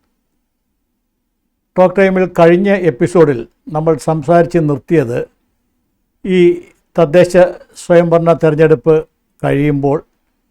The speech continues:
കേരള രാഷ്ട്രീയത്തിൽ സംഭവിച്ചേക്കാവുന്ന ചില മാറ്റങ്ങളെക്കുറിച്ചിട്ടാണ്. അത് മുഖ്യമായിട്ടും ഞാൻ ഉദ്ദേശിക്കുന്നത് ആർ ജെ ഡി, കേരള കോൺഗ്രസ്, മാണി ഗ്രൂപ്പ്,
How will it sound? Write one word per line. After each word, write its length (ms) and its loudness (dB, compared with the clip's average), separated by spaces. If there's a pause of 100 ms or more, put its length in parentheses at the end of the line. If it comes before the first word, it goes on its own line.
(440)
കേരള 340 6
രാഷ്ട്രീയത്തിൽ 800 0 (360)
സംഭവിച്ചേക്കാവുന്ന 1080 -2 (680)
ചില 200 2
മാറ്റങ്ങളെക്കുറിച്ചിട്ടാണ്. 1120 -2 (2500)
അത് 220 2 (320)
മുഖ്യമായിട്ടും 720 2 (340)
ഞാൻ 180 -2
ഉദ്ദേശിക്കുന്നത് 720 0 (1120)
ആർ 220 2
ജെ 260 4
ഡി, 160 4 (840)
കേരള 280 2
കോൺഗ്രസ്, 520 0
മാണി 280 0
ഗ്രൂപ്പ്, 400 0